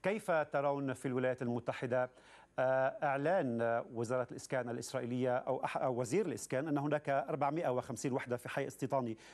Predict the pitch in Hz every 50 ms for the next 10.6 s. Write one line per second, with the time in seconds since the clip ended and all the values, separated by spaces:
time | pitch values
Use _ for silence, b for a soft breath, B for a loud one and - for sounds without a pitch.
0 | B B - 156 127 - 151 - - 135 - - 135 113 - - 147 131 135 143
1 | 156 B B B B B - 139 135 135 131 131 131 131 131 131 127 131 - -
2 | - - - 143 131 127 127 127 131 143 143 139 131 131 131 131 135 107 113 127
3 | 139 135 131 127 147 135 127 127 127 135 - 127 120 123 123 123 - - 127 131
4 | 127 117 120 135 120 131 123 127 123 147 160 156 139 135 170 170 B B B B
5 | B 139 151 202 208 175 160 160 - - 180 151 151 147 135 139 139 123 117 135
6 | 135 135 135 131 135 139 139 147 135 131 135 139 - 170 175 151 - - 277 -
7 | 156 156 156 165 - 156 156 165 143 - 151 135 127 - - 143 139 135 135 131
8 | 151 156 165 170 165 B B B B - 117 147 151 156 180 185 - - 180 170
9 | 160 165 - 220 214 - - 143 135 - 143 135 139 139 - - - 135 120 113
10 | - 139 127 135 - - 143 - - 135 151